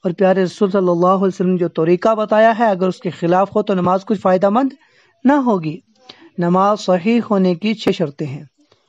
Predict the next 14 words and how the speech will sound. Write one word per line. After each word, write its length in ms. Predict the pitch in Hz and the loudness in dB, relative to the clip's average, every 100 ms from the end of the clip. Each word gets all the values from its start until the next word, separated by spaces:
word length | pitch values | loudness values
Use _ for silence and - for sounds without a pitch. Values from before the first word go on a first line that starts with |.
| _ _ - | _ _ -10
यानी 400 | 165 165 180 202 | -6 -2 0 0
नमाज 560 | 175 170 175 196 196 - _ _ | -2 -2 0 0 0 -8 _ _
सही 520 | - 190 - 233 247 - _ _ _ _ _ _ - | -6 -4 -2 0 0 -2 _ _ _ _ _ _ -14
जो 180 | - 180 | -6 0
है 340 | 196 190 - _ _ _ 226 202 180 - | 2 0 -4 _ _ _ -10 -10 -10 -8
कबूल 340 | 170 196 240 | -2 0 2
होने 320 | 185 185 180 170 | 0 0 0 -2
की 140 | 185 | -6
कितनी 240 | 190 214 | -6 -4
शर्तें 340 | 202 208 190 214 | -2 -2 0 0
हैं? 180 | 226 214 - | 0 -2 -10
छह 180 | - 190 | -2 0
शर्तें 340 | 160 139 151 | 0 -4 -6
हैं। 200 | 131 147 | -10 -12